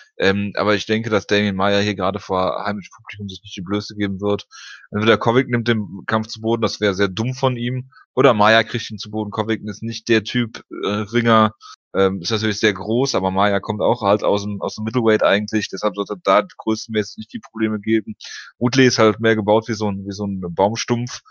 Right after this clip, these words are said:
einen sehr niedrigen Schwerpunkt, den kriegst du halt nicht so leicht zu Boden. Ähm, äh, und von daher denke ich, dass Maia hier den Kampf gewinnt, entweder in der Decision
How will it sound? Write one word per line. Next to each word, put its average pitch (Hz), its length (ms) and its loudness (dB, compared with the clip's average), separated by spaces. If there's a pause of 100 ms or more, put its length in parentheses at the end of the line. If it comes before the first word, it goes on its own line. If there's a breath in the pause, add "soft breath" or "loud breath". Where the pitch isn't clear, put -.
(240 loud breath)
einen 104 240 -6
sehr 104 120 4
niedrigen 107 320 -2
Schwerpunkt, 110 580 0
den 101 100 -2
kriegst - 220 -6
du 113 40 2
halt 110 100 2
nicht 110 140 -8
so 110 80 -6
leicht 104 200 2
zu 95 120 -10
Boden. 104 300 -4 (440 loud breath)
Ähm, 95 460 2 (420)
äh, - 80 -10
und 95 320 -8
von 113 160 -4
daher 113 180 8
denke 101 200 2
ich, - 60 -4
dass 95 180 -2
Maia 95 240 2
hier 95 120 0
den 92 120 0
Kampf 92 320 -6
gewinnt, 92 400 -6
entweder 104 260 -2
in 95 80 -4
der 101 120 -2
Decision 135 680 -2